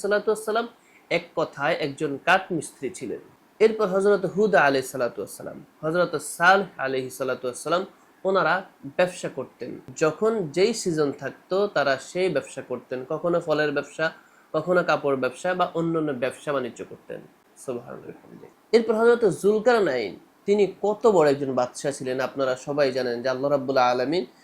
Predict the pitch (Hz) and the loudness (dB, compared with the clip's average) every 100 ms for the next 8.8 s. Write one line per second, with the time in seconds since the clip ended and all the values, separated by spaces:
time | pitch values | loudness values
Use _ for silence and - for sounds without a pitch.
0 | _ _ 147 139 143 123 - _ _ 226 | _ _ 0 2 -2 -2 -8 _ _ -6
1 | 226 233 202 147 147 - 170 131 92 113 | -2 2 4 4 0 -2 -2 -2 -4 -10
2 | - - - 165 214 214 175 170 156 143 | -12 -8 -2 2 4 4 4 4 4 2
3 | 147 185 190 - 160 139 120 117 113 113 | 0 0 -2 -2 0 0 -2 -4 -6 -8
4 | 120 - - _ _ - 226 240 151 - | -10 -14 -16 _ _ -6 -2 0 0 2
5 | 180 196 208 254 190 175 135 123 120 - | 2 2 0 -2 0 2 2 -2 -8 -8
6 | 104 92 - _ _ - 185 233 240 233 | -10 -10 -14 _ _ 0 4 4 2 2
7 | 220 156 151 180 202 196 170 156 156 143 | 2 4 4 6 4 4 2 0 -2 -4
8 | 147 143 147 - _ 208 202 214 | -2 -2 -4 -12 _ 2 2 2